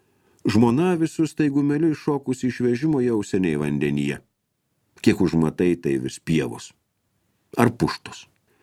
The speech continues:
Kur ne kur daiktelėtas į žemę milžiniškas gluosnis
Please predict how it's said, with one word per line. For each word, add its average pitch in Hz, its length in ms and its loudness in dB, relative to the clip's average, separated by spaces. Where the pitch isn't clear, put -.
Kur 135 160 6
ne 127 160 4
kur 151 240 0
daiktelėtas 85 1040 0
į 92 200 2
žemę 87 320 2
milžiniškas 71 760 -2
gluosnis 82 580 0